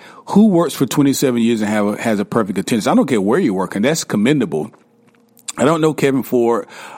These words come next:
but God bless him. Uh, he, he got two hundred seventy thousand dollars, uh, from personal donations. Okay. The original Unwrapping video was viewed two million times. So a lot of people saw what,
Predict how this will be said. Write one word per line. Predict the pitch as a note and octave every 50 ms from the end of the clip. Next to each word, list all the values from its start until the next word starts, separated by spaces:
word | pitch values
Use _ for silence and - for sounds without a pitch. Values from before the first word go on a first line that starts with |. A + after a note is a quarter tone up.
| - -
but | C3 A2 G#2
God | A2 B2+ C3+ C#3 B2 A2
bless | A#2 A#2 A#2 A2 - A2+
him. | A2 G#2 G#2 G#2+ - - -
Uh, | G#2+ G#2+ G#2 G#2 G2+ G2+ G2+ G2+ G2 G2 F#2+
he, | - - - - - - - - _
he | - - - - - - E3 E3 E3 E3+ D#3+ C#3
got | C3+ B2+ A2+ - - -
two | - F3 E3+
hundred | D#3 D3+ C#3 C3 B2+ A2+ G#2
seventy | - C3+ A#2+ B2 A#2
thousand | - - A2 A2 A2 G#2 G#2+ G#2
dollars, | G2 F#2 F#2 F2+ F#2 F2+ F#2 F#2 F#2 - - - - - - - - - -
uh, | - G#2 G#2 G2+
from | F#2 - - - A#2+ A#2 A#2 A2+ A2 G#2+ G2+ G2+ G2 - _ _ - -
personal | - C#3 C#3 C3+ - - D#3 C#3 C3+ C3
donations. | A2+ A2+ A2+ A2 G#2 G#2 G2+ G2 F#2+ - - - - - - - - - _ _ _ _ - A2+
Okay. | G#2+ - - A#2 A2+ A2+ A2 G#2 - _ _ _ _ _ - - - - - - -
The | A2+ A2+
original | B2 E3 E3+ F3 F3 E3+ D#3+ C#3+
Unwrapping | C3+ B2 B2 B2+ B2 - C3 A2+
video | G2+ A#2 A#2 A#2+ A#2 A2+ G#2+ G#2
was | G#2 G2+ F#2+
viewed | F#2 - A#2 A2+ A2 A2 A2 G#2+ G#2+ F2 - - -
two | - - D3
million | C3 C3+ C3 B2 A2+ G#2+
times. | - A2+ G#2 F#2 D2 A1+ - -
So | - A2+
a | G#2
lot | G#2 G#2+ A#2 B2+ C3+
of | C3 -
people | - - C3+ - - A2
saw | - - - - C#3+ B2 A#2 G#2+ G2+ G2+ G2 F#2 - - - - - - - -
what, | A2 G#2+ A2 A2+ A2+ A2 G#2